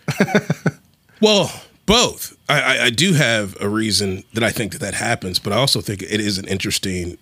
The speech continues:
Speaker 2: little caveat. Um, I think that it goes towards obscuring the true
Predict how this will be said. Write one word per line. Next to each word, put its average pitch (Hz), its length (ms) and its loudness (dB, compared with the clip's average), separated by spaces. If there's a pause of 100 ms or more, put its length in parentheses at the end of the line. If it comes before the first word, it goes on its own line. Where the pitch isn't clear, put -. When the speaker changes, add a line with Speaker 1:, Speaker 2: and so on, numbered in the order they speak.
(160)
Speaker 2:
little 104 180 -2
caveat. 95 540 -4 (520)
Um, 113 380 2
I 180 180 4
think 113 420 -2
that 101 500 0
it 107 240 -2
goes 123 420 2
towards 107 640 0
obscuring 107 1000 0 (480)
the 120 100 0
true 123 960 2